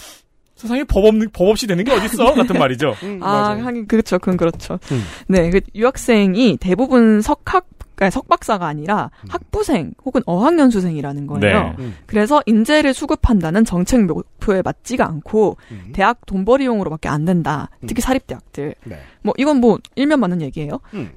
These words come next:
Speaker 3: 근데 그래서 수준이 안 되는 학생들이 들어온다고 생각을 하니까 한국인 대학생들이 외국인 혐오를 하게 된다는 거예요.
Speaker 2: 정말 못된 소리입니다.
Speaker 3: 그러면서 에타 화면을 캡처한 걸 보여줬습니다.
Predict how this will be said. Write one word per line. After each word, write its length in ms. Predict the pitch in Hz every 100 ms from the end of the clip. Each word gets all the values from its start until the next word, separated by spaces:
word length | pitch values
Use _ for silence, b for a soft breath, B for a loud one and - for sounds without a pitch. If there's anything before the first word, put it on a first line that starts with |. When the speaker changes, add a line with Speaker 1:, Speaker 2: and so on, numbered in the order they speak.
| -
Speaker 3:
근데 280 | 240 330 415
그래서 340 | - 226 247 254
수준이 540 | - 415 440 415 277
안 240 | - 175 190
되는 240 | 262 233
학생들이 400 | 214 240 226 196
들어온다고 520 | 165 175 190 190 160 -
생각을 300 | 202 185 147
하니까 520 | 180 214 - 185 156 - b b b
한국인 400 | - 330 330 262
대학생들이 580 | 180 196 214 180 170 170
외국인 360 | 165 214 220
혐오를 280 | 190 180 160
하게 120 | 202
된다는 380 | 202 151 143 139
거예요. 500 | 139 139 156 175 147 - b b b
Speaker 2:
정말 300 | 143 160 151
못된 400 | 120 - 196 196
소리입니다. 540 | 156 113 92 80 78 _
Speaker 3:
그러면서 320 | - 262 254 -
에타 340 | 233 320 294
화면을 320 | 294 294 233
캡처한 420 | - 285 - 247
걸 100 | 185
보여줬습니다. 680 | 160 156 151 135 - 123 92